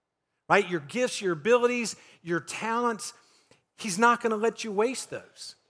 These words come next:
But until you come to your senses, you're just gonna stay right where you're at. And maybe because of your circumstances today, where you find yourself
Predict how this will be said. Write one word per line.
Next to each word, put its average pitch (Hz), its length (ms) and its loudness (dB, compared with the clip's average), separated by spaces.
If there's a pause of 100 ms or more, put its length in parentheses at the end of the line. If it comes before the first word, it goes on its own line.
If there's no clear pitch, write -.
(260)
But 233 100 4
until 247 260 2
you 269 140 2
come 262 280 0
to 240 60 -6
your 220 120 0
senses, 247 440 -2
you're 233 100 -6
just 254 220 -6
gonna 214 140 0
stay 226 600 0 (380)
right 208 360 2 (400)
where 214 160 -4
you're 208 220 0
at. 226 240 -10 (2000)
And 214 100 2
maybe 262 280 4
because 202 360 -2
of 185 140 0
your 196 440 0 (180)
circumstances 175 1000 -2
today, 139 360 -2
where 160 160 -2
you 190 160 -4
find 190 340 0
yourself 180 560 -4